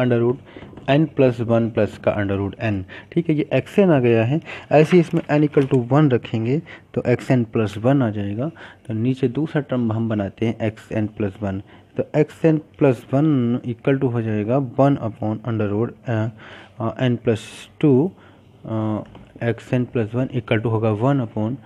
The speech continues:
अ, under root n plus का टू प्लस का under root n plus का वन, ठीक है। ये कंडीशन हमारा बन चुका है। अब इन दोनों कंडीशन में चेक करते हैं।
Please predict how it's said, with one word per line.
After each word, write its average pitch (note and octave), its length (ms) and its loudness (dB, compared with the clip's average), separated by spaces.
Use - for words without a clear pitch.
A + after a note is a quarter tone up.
अ, A#2+ 260 -2
under C#3+ 220 4
root D3+ 220 0
n A#2+ 240 0
plus A#2+ 200 -2
का A2+ 140 0
टू B2+ 220 0
प्लस A2+ 320 -4
का - 140 -6
under A2 300 0
root A2+ 160 -8
n G#2+ 240 -6
plus G#2+ 160 -4
का A#2+ 120 0
वन, A2 180 0
ठीक E3 160 4
है। D#3 100 6
ये G#3 120 6
कंडीशन D#3 440 4
हमारा C3 300 6
बन C#3 140 6
चुका G#2 300 -2
है। G2+ 140 0
अब D#3+ 180 4
इन C#3 140 0
दोनों C#3+ 240 2
कंडीशन B2 400 -2
में A#2 160 -4
चेक D#3 280 -2
करते A#2 300 -2
हैं। B2+ 180 -2